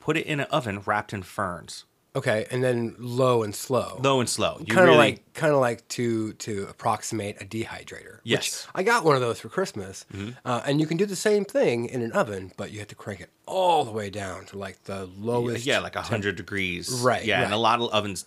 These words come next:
Speaker 1: don't even go below two hundred.
Speaker 2: Right,
Speaker 1: So,
Speaker 2: exactly. So
Speaker 1: right, which is technically cooking it at that point.
Speaker 2: Yeah.
Speaker 1: You know?
Speaker 2: So I could, I could, I could use my oven or my dehydrator to, to
Speaker 1: Make
Speaker 2: make
Speaker 1: a hand
Speaker 2: a
Speaker 1: of glory.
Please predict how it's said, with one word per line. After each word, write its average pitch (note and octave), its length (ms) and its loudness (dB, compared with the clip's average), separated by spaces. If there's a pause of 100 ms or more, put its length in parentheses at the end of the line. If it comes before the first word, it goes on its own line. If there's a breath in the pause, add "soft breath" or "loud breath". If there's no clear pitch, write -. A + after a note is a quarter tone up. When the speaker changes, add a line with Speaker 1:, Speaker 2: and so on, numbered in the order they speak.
(140)
Speaker 1:
don't G#2+ 240 0
even F#2+ 180 -4
go F#2+ 180 0
below F#2 300 -2
two F2+ 220 -10
hundred. E2+ 320 -16
Speaker 2:
Right, D3 260 4
Speaker 1:
So, B2+ 140 -2
Speaker 2:
exactly. A2+ 500 0
So - 200 -8
Speaker 1:
right, F2+ 220 -2
which A#2+ 200 -2
is B2+ 100 0
technically B2 440 -2
cooking F2+ 320 -4
it F2 80 -8
at F2 80 -6
that F2 180 -10
point. - 220 -16 (100)
Speaker 2:
Yeah. A2+ 320 -8
Speaker 1:
You F#2+ 80 -6
know? F2+ 240 -6
Speaker 2:
So G3 160 4
I F#3 60 6
could, F#3+ 100 0
I F3 60 0
could, E3 240 -2
I D#3 60 -6
could D#3+ 140 -2
use D#3+ 180 2
my D3 120 4
oven C3+ 240 0
or C3+ 160 -2
my B2+ 140 0
dehydrator G#2 640 -6 (160)
to, G2+ 320 -8
to - 160 -12
Speaker 1:
Make C3+ 120 0
Speaker 2:
make C#3+ 60 -6
Speaker 1:
a - 20 -6
hand F#3 140 -2
Speaker 2:
a G2+ 40 -6
Speaker 1:
of - 20 -8
glory. G3 260 -2